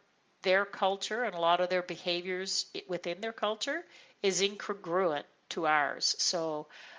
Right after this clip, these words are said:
um, the two communities don't truly understand one another, uh, because their, their cultural norms are,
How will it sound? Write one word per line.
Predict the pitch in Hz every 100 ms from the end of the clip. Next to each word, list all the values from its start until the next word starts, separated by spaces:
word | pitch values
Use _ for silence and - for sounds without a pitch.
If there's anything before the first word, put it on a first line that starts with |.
| - -
um, | 160 151 143 143 - -
the |
two | 196 - 233
communities | - 196 196 196 175 160
don't | 185 170 -
truly | - 185 180 180
understand | 170 165 - 156 156 190
one | 190 190
another, | 202 202 240 269 - _ - _ _
uh, | 170 165 -
because | 196 214 202
their, | - 170 170 -
their | 185 180
cultural | - 202 - 190
norms | 175 190 185 156 175
are, | 156 151